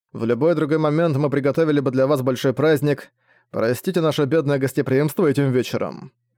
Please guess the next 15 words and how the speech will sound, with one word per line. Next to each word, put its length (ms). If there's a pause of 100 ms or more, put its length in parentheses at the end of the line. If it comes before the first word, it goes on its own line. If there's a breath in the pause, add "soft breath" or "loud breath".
(240)
«Да, 300
ваше 240
величество, 800
будет 300
много 220
других 260
возможностей 640
обсудить 340
будущее 400
наших 300
народов». 640 (440)
Сугавара 480
поклонился 560
ещё 240
раз, 300